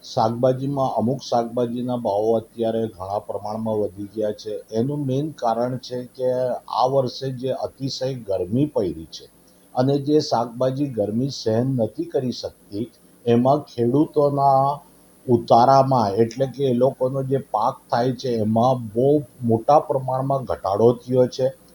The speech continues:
અને ગરમીના કારણે જે શાકભાજીના ઉત્પાદનમાં ઘટાડો થયો છે,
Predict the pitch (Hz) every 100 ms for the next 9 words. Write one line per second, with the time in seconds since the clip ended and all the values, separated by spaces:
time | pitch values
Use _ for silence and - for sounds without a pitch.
0 | _ 113 135 151 131 107 107 123 143 151
1 | 151 120 107 113 131 139 131 131 131 -
2 | 92 92 113 120 127 135 113 - - 110
3 | 117 123 123 131 117 82 - 92 117 127
4 | - 117 127 127 123